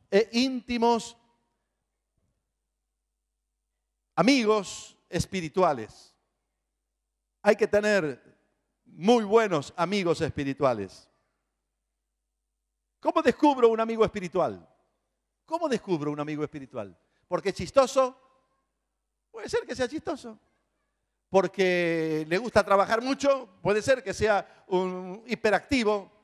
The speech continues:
¿Cómo descubro un amigo espiritual? ¿Cómo lo descubro?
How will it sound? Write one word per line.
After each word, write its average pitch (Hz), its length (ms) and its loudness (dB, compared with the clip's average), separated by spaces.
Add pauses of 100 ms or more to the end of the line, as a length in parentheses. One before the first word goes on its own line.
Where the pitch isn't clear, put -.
(180)
¿Cómo 381 220 -6
descubro 262 540 2
un 226 180 0
amigo 226 640 0
espiritual? 196 640 0
¿Cómo 320 180 -4
lo 349 80 -2
descubro? 269 600 -2